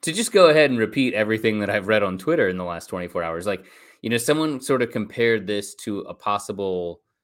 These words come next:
Serbia-Croatia game that could happen in this World Cup, where,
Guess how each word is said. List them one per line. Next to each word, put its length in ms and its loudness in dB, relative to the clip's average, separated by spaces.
Serbia-Croatia 1080 -4
game 260 -12
that 160 -18
could 160 -8
happen 340 -10
in 100 -14
this 200 -16
World 240 -8
Cup, 240 -10
where, 560 2